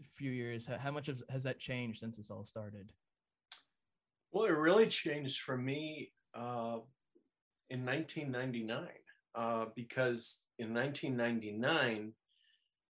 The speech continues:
Speaker 2: uh, we had, when, when, when I started doing the magazine in nineteen, August of ninety-three with Lee Dempsey,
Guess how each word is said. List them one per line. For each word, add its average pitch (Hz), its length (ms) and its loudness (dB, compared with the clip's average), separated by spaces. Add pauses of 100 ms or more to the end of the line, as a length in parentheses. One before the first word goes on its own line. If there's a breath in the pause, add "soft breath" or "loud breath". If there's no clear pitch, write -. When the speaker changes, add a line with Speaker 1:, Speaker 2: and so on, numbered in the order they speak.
(300)
Speaker 2:
uh, 113 400 6
we 123 160 0
had, 123 480 4 (240)
when, 135 240 -2
when, 143 280 0
when 117 280 0 (180)
I 175 140 6
started 170 340 6
doing 143 200 0
the 127 40 2
magazine 123 460 2
in 107 80 0
nineteen, 110 400 0
August 117 380 0
of 110 80 -6
ninety-three 101 720 -4
with 101 200 -4
Lee 107 140 -2
Dempsey, 95 600 -4